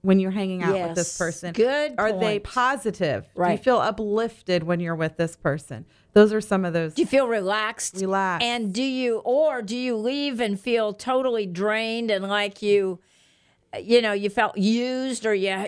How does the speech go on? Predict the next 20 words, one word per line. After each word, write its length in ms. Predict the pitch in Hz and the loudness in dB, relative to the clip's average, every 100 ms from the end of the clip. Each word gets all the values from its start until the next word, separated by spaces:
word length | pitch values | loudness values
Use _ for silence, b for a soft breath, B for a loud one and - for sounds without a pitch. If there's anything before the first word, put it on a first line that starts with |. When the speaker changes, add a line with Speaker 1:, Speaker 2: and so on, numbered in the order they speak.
| - | -4
Speaker 2:
you 100 | 202 | -2
felt 320 | 254 233 165 | 2 0 2
like 340 | 202 196 185 _ _ _ _ _ | 2 0 -2 _ _ _ _ _
nobody 420 | 202 226 233 233 202 | -2 2 4 4 2
listened 420 | 233 233 240 220 | -2 -2 -6 -6
to 80 | 214 | -4
you, 420 | 196 233 233 233 | 0 0 0 -2
or 180 | 233 190 | -2 -4
it 160 | 180 123 | -6 -8
was 260 | 190 208 220 | -6 -4 -2
a 60 | |
one-way 580 | 196 220 214 220 214 202 _ _ | -2 -2 0 -2 -2 -4 _ _
conversation? 760 | 233 214 202 - 214 202 214 202 | -4 -2 -2 0 0 0 -4 -2
There's 220 | 202 320 320 | -2 0 -2
some 240 | 254 226 | -4 -2
relationships, 640 | 196 196 190 175 214 170 | -2 -2 -4 -8 -6 -4
it's 180 | 214 202 | -4 -4
a 60 | 170 | -4
one-way 380 | 170 185 175 165 | -2 -2 -2 -2
thing. 340 | 180 170 135 | 0 -2 -4